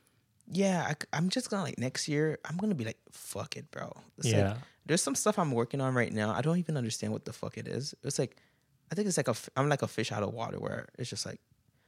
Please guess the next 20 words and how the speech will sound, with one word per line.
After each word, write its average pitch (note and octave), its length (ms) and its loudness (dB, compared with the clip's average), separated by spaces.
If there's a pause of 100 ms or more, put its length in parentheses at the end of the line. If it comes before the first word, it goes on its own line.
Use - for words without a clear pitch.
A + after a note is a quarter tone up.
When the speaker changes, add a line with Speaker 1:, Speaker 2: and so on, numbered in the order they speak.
(180)
Speaker 1:
all C#3 200 4
this C#3 140 2
shit. B2+ 380 2
It's - 120 -2
like A2+ 200 -2 (240)
audit A#2+ 360 2
stuff A#2+ 400 0
and A#2+ 120 -4
when B2+ 120 -4
I'm C3+ 160 -2
like, C#3 120 -8 (120)
"What - 140 -16
the G#3 80 -4
fuck - 300 -12
is C#3 160 -6
this?" C3 320 -8 (520)
Like, - 120 -2 (160)
you - 100 0
know, A3+ 80 8
like, F#3+ 200 4